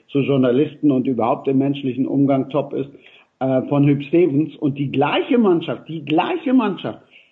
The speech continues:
hat, da kam kein neuer dazu. Die hat Julian Nagelsmann mit seinem sensationellen Stil umgekrempelt und die spielten danach, spielten erst immer gegen den Abstieg und spielten danach unverändert oben immer mit.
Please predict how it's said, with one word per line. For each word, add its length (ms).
hat, 300
da 100
kam 540
kein 240
neuer 300
dazu. 300
Die 140
hat 160
Julian 440
Nagelsmann 680
mit 140
seinem 400
sensationellen 920
Stil 420
umgekrempelt 680
und 220
die 100
spielten 560
danach, 520
spielten 400
erst 280
immer 200
gegen 220
den 160
Abstieg 400
und 160
spielten 360
danach 420
unverändert 680
oben 340
immer 300
mit. 320